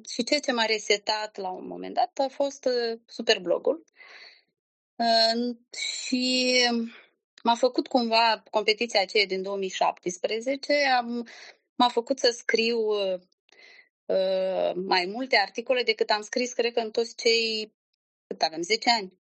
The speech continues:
Deci, practic, uh, avus-, aveam zece ani de blog, <laughs> cum ar veni, dar nu am, nu scrisesem atâtea articole până atunci. Și, um,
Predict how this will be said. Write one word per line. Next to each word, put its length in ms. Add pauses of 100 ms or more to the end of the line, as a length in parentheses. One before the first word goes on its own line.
(320)
Deci, 380
practic, 480
uh, 340
avus-, 340
aveam 220
zece 280
ani 100
de 80
blog, 320 (500)
<laughs> 500
cum 160
ar 120
veni, 400
dar 340
nu 300
am, 300
nu 120
scrisesem 460
atâtea 340
articole 400
până 160
atunci. 280 (640)
Și, 500 (200)
um, 180